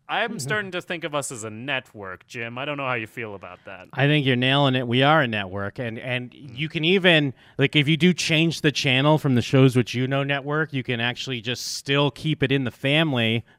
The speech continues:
Speaker 2: family
Speaker 1: Yeah.
Speaker 2: by,
Speaker 1: Uh-huh.
Speaker 2: uh, finding more of Jacob Burrows at awesomepedia dot org, uh, and also Awesomepedia on YouTube, uh, where there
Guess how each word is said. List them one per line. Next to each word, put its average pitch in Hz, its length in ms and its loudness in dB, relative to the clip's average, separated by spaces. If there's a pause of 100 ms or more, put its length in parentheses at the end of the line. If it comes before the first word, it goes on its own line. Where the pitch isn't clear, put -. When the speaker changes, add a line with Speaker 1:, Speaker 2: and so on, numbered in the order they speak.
Speaker 2:
family 101 840 -4
Speaker 1:
Yeah. 101 40 -6 (380)
Speaker 2:
by, 120 420 4
Speaker 1:
Uh-huh. 107 300 2
Speaker 2:
uh, 98 40 -2
finding 131 360 0
more 127 180 4
of 110 80 0
Jacob 123 320 0
Burrows 131 480 6
at 110 140 2
awesomepedia 120 760 -2
dot 104 280 -2
org, 147 460 0 (380)
uh, - 40 -12 (180)
and 107 80 0
also 110 240 -2
Awesomepedia 113 640 -4
on 101 220 -6
YouTube, 110 640 -4
uh, 98 240 -4
where 101 180 -4
there 98 320 -6